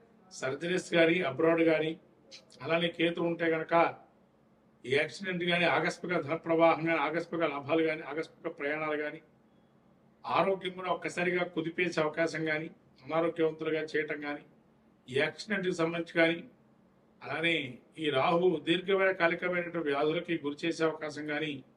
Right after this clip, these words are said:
ఉంటుంది. కాబట్టి రాహుకేతువులు ప్రబలంగా మనిషి జీవితం మీద ఎక్కువగా కలియుగంలో రాహుకేతుల ప్రభావం ఎక్కువ విపులంగా ఉంటుంది. ఈ రాహుకేతులకు మనకు వివిధ స్థానాల్లో ఉన్నాయి.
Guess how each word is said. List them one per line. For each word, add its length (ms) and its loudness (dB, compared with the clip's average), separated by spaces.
ఉంటుంది. 400 -14
కాబట్టి 380 -2
రాహుకేతువులు 720 -2
ప్రబలంగా 680 -4
మనిషి 280 -8
జీవితం 400 -2
మీద 300 4
ఎక్కువగా 520 2
కలియుగంలో 1300 -2
రాహుకేతుల 500 -2
ప్రభావం 480 2
ఎక్కువ 320 -2
విపులంగా 440 0
ఉంటుంది. 480 -6
ఈ 100 0
రాహుకేతులకు 1080 2
మనకు 480 -4
వివిధ 280 0
స్థానాల్లో 600 0
ఉన్నాయి. 300 -4